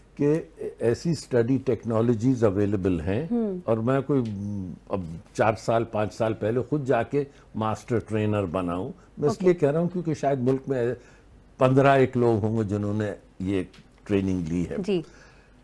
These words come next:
Speaker 1: और, अम, अगर आप स्टूडेंट्स को सी-, वो सीखने का तरीका सिखला दें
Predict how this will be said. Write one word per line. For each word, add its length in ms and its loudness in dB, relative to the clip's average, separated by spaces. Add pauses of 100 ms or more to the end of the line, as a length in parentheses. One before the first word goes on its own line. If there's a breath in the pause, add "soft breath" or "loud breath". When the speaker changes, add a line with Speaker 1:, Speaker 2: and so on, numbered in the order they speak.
(140)
Speaker 1:
और, 340 0 (560)
अम, 680 4 (480)
अगर 420 6
आप 240 6 (100)
स्टूडेंट्स 680 4
को 180 4
सी-, 520 2
वो 340 8
सीखने 600 4
का 140 4
तरीका 720 6
सिखला 440 6
दें 200 2